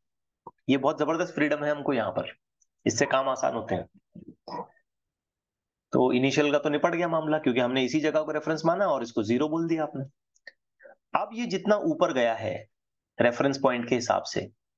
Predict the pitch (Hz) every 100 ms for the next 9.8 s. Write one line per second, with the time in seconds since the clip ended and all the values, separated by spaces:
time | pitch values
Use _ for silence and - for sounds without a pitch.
0 | _ _ _ 107 139 202 151 175 185 180
1 | 165 170 175 185 180 - - _ _ _
2 | _ - - 92 95 101 101 - 110 110
3 | 123 143 160 165 - _ _ - - _
4 | _ _ - 120 117 127 180 170 165 170
5 | 147 143 147 139 127 117 107 - 92 117
6 | 185 175 _ _ _ _ _ _ _ _
7 | _ _ _ - 123 156 135 143 131 131
8 | 127 143 - 123 139 170 - _ _ _
9 | _ - - - 95 92 92 127